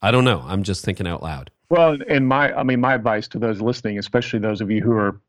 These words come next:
Speaker 2: who are communicators on a regular basis, on a weekend, is be yourself. You know, if
Speaker 1: Right.
Speaker 2: if,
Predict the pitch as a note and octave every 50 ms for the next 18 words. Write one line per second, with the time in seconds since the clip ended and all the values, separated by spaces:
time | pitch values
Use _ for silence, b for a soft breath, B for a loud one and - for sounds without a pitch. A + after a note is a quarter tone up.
0 | - - C#3 A#2+ A#2 - A2+ A2 G#2 - - - B2 A#2 A#2 A2+ - A#2 A2 G#2+
1 | G#2 G#2 G2+ - - - _ - - A2+ G#2+ G#2+ G#2+ G2 A2+ - - B2+ A#2+ A#2
2 | A#2 A2 F#2 A#2 A2+ A2+ - - A#2+ - - - - - - A#2+ A#2+ A2 B2 B2
3 | B2 - A#2+ A2+ A2 G#2 G#2 _ _ b b b b b b b C#3 B2+ A#2 G2
4 | F#2 - - D3 C#3+ C#3+ D3 - - - - C3 B2 G#2 F#2+ - - - - -
5 | _ _ _ _ - A2+ A2 G#2 G2+ - B2 A#2+ B2 - G#2+ G#2 G2+ G2+ G2 G2
6 | F#2+ F#2 F#2 B2 B2